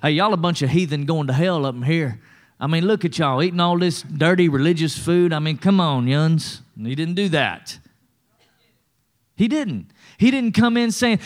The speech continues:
"Y'all are a bunch of hypocrites. Y'all eating all this." No, he just said, "Hey, I've got some standards. I've got some standards that I really would like to uphold this." But here's the deal. Culture doesn't care about your standards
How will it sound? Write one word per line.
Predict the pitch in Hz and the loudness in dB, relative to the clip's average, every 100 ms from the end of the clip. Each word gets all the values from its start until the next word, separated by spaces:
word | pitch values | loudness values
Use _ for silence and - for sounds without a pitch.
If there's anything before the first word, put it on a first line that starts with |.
| - | -2
"Y'all | 170 254 269 | 2 4 4
are | 226 | 2
a | 208 | 2
bunch | 175 220 185 | 2 2 2
of | 165 | 4
hypocrites. | 254 285 262 - 262 262 254 - - - | 4 2 -4 -4 0 0 -2 -6 -10 0
Y'all | 240 220 | 2 2
eating | 240 262 247 | 0 0 0
all | 240 240 | 0 0
this." | 240 196 | -2 -2
No, | 185 254 233 | -2 -2 -2
he | 160 202 | -4 -2
just | 180 151 | -4 -6
said, | 131 | -6
"Hey, | 101 156 101 | -6 -10 -10
I've | - 170 | -12 -6
got | 202 120 | -6 -4
some | - 117 | -6 -6
standards. | - - 143 147 165 151 - - - _ _ _ _ _ _ _ _ _ _ | -8 -8 -4 -4 -4 -10 -14 -16 -18 _ _ _ _ _ _ _ _ _ _
I've | 151 | -8
got | 160 160 | -6 -6
some | 135 | -6
standards | 127 - 160 151 127 | -6 -4 -4 -4 -6
that | - | -8
I | 143 | -4
really | 180 170 170 | -4 -2 -2
would | 143 | -2
like | 139 139 120 | -4 -6 -8
to | 123 98 _ _ _ - | -12 -12 _ _ _ -8
uphold | 135 107 156 143 110 | -8 -4 -4 -4 -8
this." | 107 98 - - _ _ _ _ _ _ - | -10 -10 -14 -18 _ _ _ _ _ _ -6
But | 139 | -4
here's | 190 160 | -4 -4
the | 151 | -6
deal. | 175 170 113 107 _ _ _ | -4 -4 -6 -14 _ _ _
Culture | - 190 226 208 | -10 -8 -8 -8
doesn't | 175 190 165 143 | -4 -4 -4 -4
care | 190 | -4
about | 190 180 165 | -4 -6 -6
your | 156 | -6
standards | 143 170 151 127 101 - - - | -6 -6 -6 -8 -12 -16 -20 -20